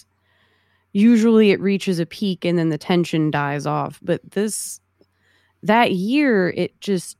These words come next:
the tension kept building and building and building and building. And I started getting paranoid and worried. And I started telling Mom,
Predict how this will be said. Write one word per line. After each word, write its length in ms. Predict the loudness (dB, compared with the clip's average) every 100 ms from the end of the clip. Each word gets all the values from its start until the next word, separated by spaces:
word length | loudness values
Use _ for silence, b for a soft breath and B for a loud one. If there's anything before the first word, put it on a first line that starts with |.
| _
the 100 | -8
tension 560 | -2 0 0 -2 -4
kept 240 | -2 -4 -2
building 360 | 0 0 0
and 120 | -2 -2
building 320 | -2 -2 -2
and 120 | -2
building 340 | -2 0 -2
and 100 | -2
building. 380 | 0 0 0 -2
And 120 | -2
I 120 | -2 -2
started 640 | -2 -2 0 0 -2 -2
getting 400 | 0 2 0 -4 -8 _ -10
paranoid 840 | -2 0 4 4 4 0 -4 -10 -4
and 220 | -4 -2
worried. 580 | 0 0 0 0 -2 -2
And 140 | -2 -2
I 80 |
started 400 | -2 -4 -4 -4
telling 420 | -6 -4 0 0 -2
Mom, 560 | -2 0 0 0 -2